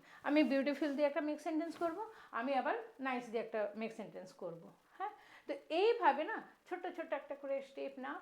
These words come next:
আর নিজে নিজে তৈরি করবে। একটা জিনিস সবসময় জানবে যে আমি যখন জিরো আছি আমার কনফিডেন্সটাও জিরো থাকবে, but যখন আমি ধীরে ধীরে আমার এই প্রসেসের মধ্যে নিজেকে ঢোকাবো,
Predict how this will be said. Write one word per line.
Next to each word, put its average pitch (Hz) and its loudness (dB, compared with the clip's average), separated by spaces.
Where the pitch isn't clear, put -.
আর 226 -8
নিজে 240 -6
নিজে 233 -8
তৈরি 196 -6
করবে। 196 -12
একটা 277 -8
জিনিস 294 -4
সবসময় 254 -6
জানবে 196 -8
যে 247 -4
আমি 254 -2
যখন 269 -2
জিরো 247 -2
আছি 226 -4
আমার 240 -6
কনফিডেন্সটাও 226 -8
জিরো 175 -10
থাকবে, 185 -12
but 254 0
যখন 240 2
আমি 269 -2
ধীরে 254 -4
ধীরে 247 -2
আমার 240 0
এই 240 0
প্রসেসের 247 -2
মধ্যে 247 -2
নিজেকে 233 0
ঢোকাবো, 220 -2